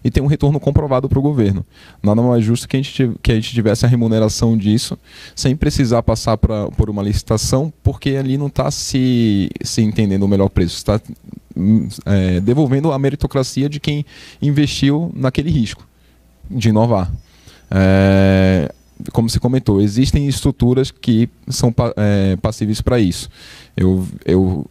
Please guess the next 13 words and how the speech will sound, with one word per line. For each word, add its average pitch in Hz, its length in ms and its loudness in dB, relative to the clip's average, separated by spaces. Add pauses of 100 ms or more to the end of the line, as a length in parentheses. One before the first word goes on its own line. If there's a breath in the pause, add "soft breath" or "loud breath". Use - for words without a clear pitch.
vejo 113 300 2
muito 123 260 0
da, 131 120 0
da 117 280 4
minha 117 200 -2
dissertação 110 500 -2
de, 107 320 0
de, 98 320 0
de 98 240 0
mestrado 104 540 -2
e 117 80 -2
que 107 200 0
tá, - 160 -6